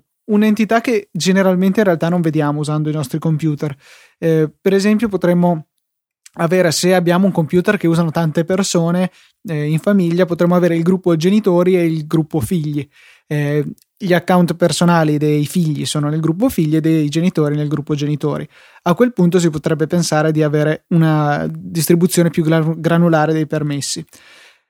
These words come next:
Questi tre numeri sono in realtà la somma di tre possibili valori: il valore uno,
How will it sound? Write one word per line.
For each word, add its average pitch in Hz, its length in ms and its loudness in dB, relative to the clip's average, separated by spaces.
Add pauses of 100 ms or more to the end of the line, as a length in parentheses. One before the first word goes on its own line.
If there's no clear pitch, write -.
(200)
Questi 262 240 2
tre 214 160 4
numeri 175 420 2 (220)
sono - 520 0 (200)
in 190 120 2
realtà 214 480 2
la 196 180 2
somma 240 520 4 (360)
di 185 320 0 (120)
tre 175 220 0
possibili 156 560 -2
valori: 147 480 -4 (520)
il 175 120 -4
valore 175 440 0
uno, 254 420 0